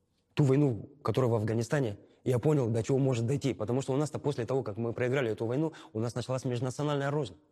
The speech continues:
У нас... э, тем командирам, которых, э, д-, были на ц-, э, подписке цру,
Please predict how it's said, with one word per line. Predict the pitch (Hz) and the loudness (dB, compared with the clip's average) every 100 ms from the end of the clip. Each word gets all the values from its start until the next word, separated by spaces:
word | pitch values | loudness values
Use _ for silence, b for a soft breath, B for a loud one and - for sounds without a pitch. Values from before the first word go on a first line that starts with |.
| _ _ B B B B B | _ _ B B B B B
У | 127 | 2
нас... | 147 - B B _ | 4 2 B B _
э, | - 120 117 113 - - _ _ _ - | -2 2 2 2 -2 -10 _ _ _ 2
тем | 180 135 | 4 6
командирам, | 143 151 165 156 98 - - | 4 6 6 6 2 -4 -2
которых, | 139 123 147 123 - - | 0 4 4 4 -2 -16
э, | - 117 117 117 | 2 6 6 6
д-, | 123 | 6
были | 131 160 139 | 6 6 6
на | 113 120 117 113 | 4 4 4 2
ц-, | - 117 | 0 0
э, | 127 113 113 110 110 101 - _ _ - _ | 4 4 6 6 4 0 -8 _ _ -20 _
подписке | 131 180 151 123 | 2 4 4 2
цру, | 143 160 190 | 2 4 4